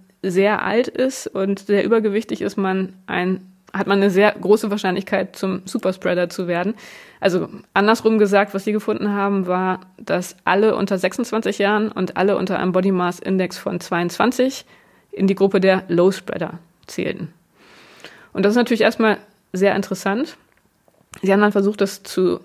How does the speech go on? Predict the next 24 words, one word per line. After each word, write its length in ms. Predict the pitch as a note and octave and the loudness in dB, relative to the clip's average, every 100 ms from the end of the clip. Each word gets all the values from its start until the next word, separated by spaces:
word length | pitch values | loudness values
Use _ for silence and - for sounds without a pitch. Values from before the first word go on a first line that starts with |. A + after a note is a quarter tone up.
| - | -4
erklären, 760 | F#3 F#3 - F#3 F#3+ G#3 G#3 - | -2 -2 0 2 2 2 -2 -2
ähm, 680 | G3 G3 F#3+ F3 - - - - - - | 0 2 0 -2 -6 -12 -16 -18 -20 -18
mit 280 | - G#3 G#3 | -2 2 4
der 120 | A#3+ | 4
Analogie, 720 | G#3 G3 G3+ G3 F#3+ A#3 B3 | 4 6 6 4 4 4 4
also 200 | - F3+ F#3 - - | 4 2 0 -8 -4
wovon 260 | F3+ F#3+ | 2 4
das 140 | E3+ E3 - | 2 0 -4
abhängt, 440 | - C4 C4 - | 0 2 2 0
wie 120 | A3 | -4
viel, 320 | - A#3 A3+ - _ _ _ | 0 2 2 -2 _ _ _
wie 240 | - G3 G3 | -16 -4 -2
viel 160 | G#3+ | -2
Teilchen 480 | F#3+ - G#3+ A#3 A3 | -4 -2 -2 0 0
man 240 | G#3 G3 F#3+ | 2 0 -2
erzeugt. 500 | G3+ - G#3 A3 - - - - - | -2 2 4 2 -4 -18 -20 -20 -4
Das 400 | - F#3+ - - - - | 0 0 -2 -12 -14 -6
hängt 580 | F#3 G3+ G#3+ - - - _ _ _ _ _ _ _ _ _ | 0 2 2 -2 -12 -16 _ _ _ _ _ _ _ _ _
zum 180 | - G#3 | 0 4
Beispiel 400 | F#3 G#3 A3 - | 4 2 2 2
auch 260 | F#3 F3+ A#3+ | 4 4 2
von 240 | - G#3 | -2 0
den 120 | G3+ G3 | 2 2
Eigenschaften 840 | F3+ F#3 G3+ G#3+ G3 - F#3+ | 2 2 2 2 0 0 0